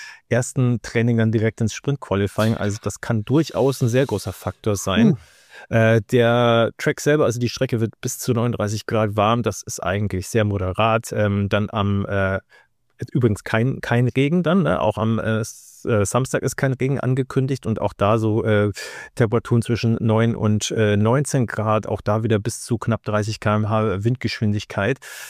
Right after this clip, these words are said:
Speaker 1: Ja, und am
Speaker 2: Aber
Speaker 1: Sonntag dann
Speaker 2: <laughs>
Speaker 1: Aber?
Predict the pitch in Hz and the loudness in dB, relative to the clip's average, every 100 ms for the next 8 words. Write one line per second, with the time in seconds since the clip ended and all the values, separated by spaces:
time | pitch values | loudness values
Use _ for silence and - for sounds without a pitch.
0 | - - 123 101 98 92 90 117 170 185 | -14 -2 0 2 2 2 6 6 4 0
1 | - - 117 180 123 117 95 80 85 113 | -2 -2 0 0 0 0 0 -4 -8 -10
2 | - _ _ _ _ _ _ _ _ _ | -14 _ _ _ _ _ _ _ _ _
3 | _ _ _ _ _ _ _ _ _ _ | _ _ _ _ _ _ _ _ _ _
4 | 117 107 180 | 2 4 4